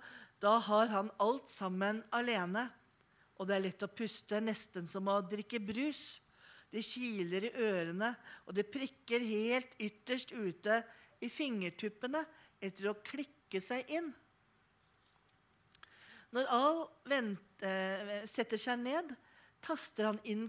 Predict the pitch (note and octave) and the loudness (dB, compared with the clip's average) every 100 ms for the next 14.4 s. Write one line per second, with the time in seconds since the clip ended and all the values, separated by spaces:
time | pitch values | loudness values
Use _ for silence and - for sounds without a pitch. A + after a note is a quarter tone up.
0 | - - C#4+ G#3 F3+ C4 D#4 A#3 - _ | -6 -6 -4 -4 2 2 2 -2 -12 _
1 | _ - A#3 B3 C4 - D4+ E4 - - | _ -6 -4 -2 -4 -6 -6 -8 -16 -20
2 | _ _ _ _ - - - G#3 G#3+ G#3+ | _ _ _ _ -12 -6 0 2 2 2
3 | - D#4 D4 - _ _ _ - _ _ | 4 4 2 -8 _ _ _ -20 _ _
4 | _ - - A3 A#3+ - - E4 D4+ - | _ -10 -4 0 0 -2 -2 -2 -2 -8
5 | _ _ _ - - C4 C4+ B3+ C#4 C#4 | _ _ _ -6 0 0 -2 0 2 2
6 | C#4 D4 F4 D#4+ - D4+ A3 G#3+ G#3 - | 0 0 0 -4 -4 2 4 4 2 -6
7 | - - A3+ B3+ - C#4 - D4+ - E4+ | -16 0 2 2 -2 -4 -2 -2 -2 -4
8 | C#4+ - - - G#3+ G3+ A3 A3+ - B3 | -4 -12 -20 -6 2 6 6 6 2 4
9 | G3 E3 - G3 G3+ G3+ C4+ B3+ F#3 E3 | 4 2 -6 -4 -4 -4 0 2 2 2
10 | E3+ G#3 F#3+ F3+ F3 F3+ - G#3 G#3+ G#3 | 2 0 0 0 0 -2 -2 0 0 0
11 | G3+ A3 - C4 - - - C4+ - A#3 | -2 -2 -2 -4 -6 -16 -16 -14 4 4
12 | C4 C#4 G#3+ E3 A#3+ A#3+ A3 G3+ G#3+ B3+ | 6 4 2 4 2 4 2 2 2 4
13 | D4 - - - - - A#3 D#4 D4+ - | 2 2 -12 -20 -20 -4 6 6 6 -2
14 | - C4+ C4+ B3 | -2 -2 0 2